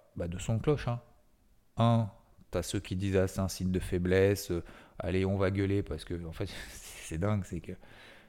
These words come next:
euh, quand t'as le prix sur un service, sur un produit, t'augmentes, t'augmentes le prix, en fait, les, les, les, les gens sont pas contents, ce qui est normal, enfin, ce qui est normal.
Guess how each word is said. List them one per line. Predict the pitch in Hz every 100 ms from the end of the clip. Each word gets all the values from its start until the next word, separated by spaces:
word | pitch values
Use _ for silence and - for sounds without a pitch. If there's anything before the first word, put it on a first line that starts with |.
| -
euh, | - -
quand | - -
t'as | 98
le | 101
prix | - 120 113
sur | - 87
un |
service, | 85 87 104 107
sur | -
un | 87
produit, | 87 95 95 110 139 - - - - -
t'augmentes, | 101 98 104 107 -
t'augmentes | 113 117 117 -
le | 110
prix, | - 123 117
en | 92
fait, | - 107
les, | 92 87 78
les, | 87 87
les, | 82
les | 87
gens | 90 104
sont | - 87
pas | 78
contents, | 78 95 143 131 98
ce | -
qui | 80
est |
normal, | 80 104 107
enfin, | - 78
ce | -
qui |
est | 80
normal. | 76 73